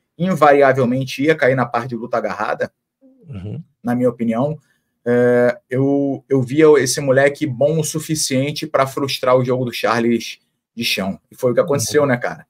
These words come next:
Speaker 1: E, e digo mais, eu acho que se esse menino lutar com o Charles dez vezes, eu acho que ele ganha nove, oito,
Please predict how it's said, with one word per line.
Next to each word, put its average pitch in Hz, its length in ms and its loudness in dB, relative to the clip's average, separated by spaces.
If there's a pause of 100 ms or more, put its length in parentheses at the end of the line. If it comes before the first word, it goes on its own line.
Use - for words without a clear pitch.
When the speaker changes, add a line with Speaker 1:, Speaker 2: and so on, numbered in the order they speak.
(480)
Speaker 1:
E, 120 560 -2
e 160 40 2
digo 175 200 4
mais, 160 360 4
eu 123 100 4
acho 131 140 2
que - 60 -10
se 143 40 -6
esse 135 160 -6
menino 135 260 -2
lutar 123 320 0
com 127 80 -4
o 117 40 -2
Charles 107 420 -2
dez 107 280 2
vezes, 113 260 -2
eu 131 80 2
acho 131 160 -2
que - 60 -12
ele 135 60 -4
ganha 131 300 -2
nove, 120 460 0
oito, 104 440 -2